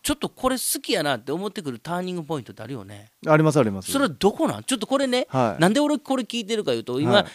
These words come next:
Speaker 1: あの、本当に英語習いたいけど、
Speaker 2: はい、はい。
Speaker 1: 不安な人とか、
Speaker 2: はい。
Speaker 1: もう、あなたは自分で言うように、ほんま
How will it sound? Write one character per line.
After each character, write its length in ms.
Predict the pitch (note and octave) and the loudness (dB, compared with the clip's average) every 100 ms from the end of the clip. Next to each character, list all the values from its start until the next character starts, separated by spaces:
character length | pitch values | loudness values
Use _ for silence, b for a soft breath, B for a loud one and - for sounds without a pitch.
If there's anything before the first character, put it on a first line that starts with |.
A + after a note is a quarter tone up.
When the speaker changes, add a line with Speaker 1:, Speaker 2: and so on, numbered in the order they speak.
| B | B
Speaker 1:
あ 140 | - D#3 | -4 -2
の、 100 | E3 | 0
本 200 | D4 D4 | -2 -4
当 160 | D4 | -4
に 140 | C4+ C4+ | 0 0
英 100 | C4+ | 2
語 120 | C4 | 4
習 220 | A#3+ B3+ | 4 2
い 80 | B3 | 0
た 80 | C#3+ | -4
い 100 | A#2 | -2
け 100 | B2 | 4
ど、 80 | |
Speaker 2:
は 80 | D3 | 6
い、 20 | |
は 40 | C3+ | 6
い。 40 | |
Speaker 1:
不 80 | G3 | 6
安 160 | B3 B3+ | 4 0
な 80 | |
人 200 | D#3+ - | -2 -6
と 140 | B2 A2 | -6 0
か、 240 | C3+ A2+ | 2 4
Speaker 2:
は 140 | A#2+ G2 | 2 0
い。 40 | B B | B B
Speaker 1:
も 120 | F#3 G3 | -4 -4
う、 40 | - | 0
あ 80 | A3+ C#4 | 4 6
な 20 | |
た 160 | B3+ G3 | 8 8
は 40 | D#3 | 6
自 160 | D#3 | 0
分 220 | G3 G3+ | 0 0
で 80 | G3+ | 0
言 140 | A3+ B3 | 0 2
う 40 | |
よ 60 | A3 | 4
う 20 | |
に、 200 | D3+ C3 - G3 | 2 -2 -2 4
ほ 60 | |
ん 20 | |
ま 80 | C#4+ | 4